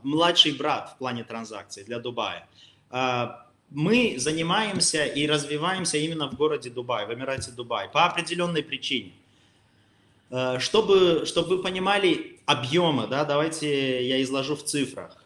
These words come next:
Э, вот, к примеру, в Дубае за две тысячи, ну, за две тысячи девятнадцатый ещё не окончен год, э, но вот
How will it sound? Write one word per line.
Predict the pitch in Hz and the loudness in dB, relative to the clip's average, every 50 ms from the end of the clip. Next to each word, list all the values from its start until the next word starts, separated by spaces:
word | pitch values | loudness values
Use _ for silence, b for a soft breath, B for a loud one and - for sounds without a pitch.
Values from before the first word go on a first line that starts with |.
| _ | _
Э, | - 117 117 117 113 113 | -10 -8 -6 -6 -4 -2
вот, | 117 147 151 - | -2 -2 -2 -2
к | - | 0
примеру, | - 170 175 180 175 160 | 0 2 2 4 2 2
в | 139 - | 2 2
Дубае | 156 147 160 185 214 233 233 | 0 2 4 6 6 6 6
за | 175 156 151 | 4 2 0
две | 139 135 156 160 | 0 0 0 -2
тысячи, | 160 160 175 175 170 - - - 147 139 135 131 127 120 120 120 117 113 113 - | 0 0 0 0 0 -2 -2 -2 0 0 2 2 2 2 0 0 -2 -4 -6 -4
ну, | 156 165 180 160 - | -2 -2 -2 -2 -4
за | - 143 156 | -4 -6 -4
две | 151 160 160 | -2 -2 -2
тысячи | - 165 - - 143 | -2 -2 -6 -6 -6
девятнадцатый | 147 143 143 131 156 156 147 143 - 139 139 | -6 -8 -6 -4 -2 -2 -2 -2 0 -2 -2
ещё | 131 - 151 143 | -2 -2 -2 -2
не | 147 147 | 0 0
окончен | 147 147 160 156 143 - - 135 135 131 | 0 0 0 -2 0 0 -2 -2 -2 2
год, | 156 202 240 240 240 - _ _ - - - | 2 2 2 2 -2 -8 _ _ -20 -20 -16
э, | - 127 123 123 120 | -10 -6 -4 -2 0
но | 120 139 147 | 0 2 2
вот | 160 160 160 - - | 2 0 0 -2 -12